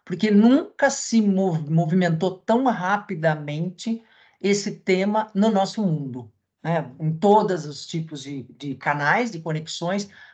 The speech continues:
mas principalmente no nosso foco aqui, que é o atendimento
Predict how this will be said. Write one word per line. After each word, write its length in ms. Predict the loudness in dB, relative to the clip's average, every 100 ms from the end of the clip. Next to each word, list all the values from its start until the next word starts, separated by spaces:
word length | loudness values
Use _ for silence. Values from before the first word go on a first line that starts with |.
| -2
mas 300 | 0 0 -2
principalmente 960 | -4 -4 -4 -2 2 2 2 2 0
no 100 | -2
nosso 260 | 0 0 0
foco 260 | 2 2 0
aqui, 180 | -4
que 140 | -6 -2
é 40 |
o 60 | -2
atendimento 960 | -2 0 0 0 0 0 -2 -6 -10